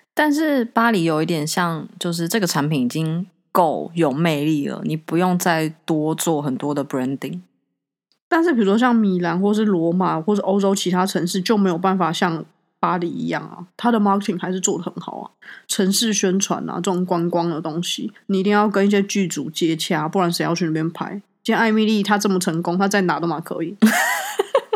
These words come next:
Speaker 2: 就艾蜜莉 in 甘比亚也可以成功啊，她神仙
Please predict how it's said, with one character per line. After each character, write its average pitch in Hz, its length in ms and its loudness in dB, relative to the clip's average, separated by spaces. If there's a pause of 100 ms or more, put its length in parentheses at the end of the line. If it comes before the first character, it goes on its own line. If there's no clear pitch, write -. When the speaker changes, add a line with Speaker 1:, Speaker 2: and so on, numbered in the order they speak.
(1160)
Speaker 2:
就 214 160 -4
艾 240 180 4
蜜 247 180 4
莉 247 280 4
in 180 160 2
甘 214 260 4
比 160 220 -4
亚 185 200 4
也 156 140 -4
可 202 100 0
以 180 60 2
成 170 240 -2
功 160 240 -6
啊， 160 100 -4
她 220 120 2
神 220 180 2
仙 196 140 2